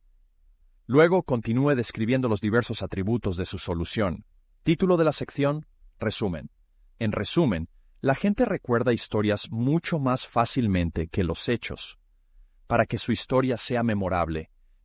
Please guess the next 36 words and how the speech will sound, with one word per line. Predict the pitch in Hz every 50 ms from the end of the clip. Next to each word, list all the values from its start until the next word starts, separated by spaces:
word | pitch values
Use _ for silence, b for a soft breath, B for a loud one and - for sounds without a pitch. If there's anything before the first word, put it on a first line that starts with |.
| _ _
pinte | - 131 143 147 131 165 156
una | 156 151
imagen | 139 120 113 113 113 - 120 110
descriptiva | 101 107 - - - 95 95 - - _ 123 117 110 87 80 80 - _
como | - 104 98 98
se | - - - 101
hizo | 107 117 113 - - 139 - -
en | - 117 110 107
los | 107 98 - -
ejemplos | 98 - - 143 143 - 143 139 131 -
que | - 117
se | - - 101
describen | 90 92 - - - 120 110 107 104 101 92
aquí. | 90 - - - 92 98 - _ _ _ _ _ - - _ - _ _ _ _ _ _ _ _
Ayude | 90 98 101 92 113 131 135 127 135 127
a | 120
la | 120 117
audiencia | 113 110 101 104 101 104 107 104 - 120 101
a | 98
sentir | - - 98 90 - - 117 117 -
realmente | - 117 110 107 110 120 127 131 123 110 104 98 95 92 90 - 90
el | 85 80
dolor. | 82 82 82 85 80 78 - - _ _ _ _ _ _ - - - - - - _ _
No | 117 117 120
lo | 131 135
consigas | - 120 110 101 - - 117 110 104 101 - -
exagerando | 101 - - 107 92 - - 95 98 101 101 101 98
las | 92 85 -
cosas, | - - 110 104 - - 82 - - - _ _ _ _
sino | - - 117 107 101
dándole | 90 107 110 110 110 110 104 101
suficiente | - - 101 - 107 - - - 117 117 110 - 117
color | - - 98 92 95 101 104 101 95 - -
a | - 101
la | 98 92
historia | 90 - - - 113 113 95 85 78 73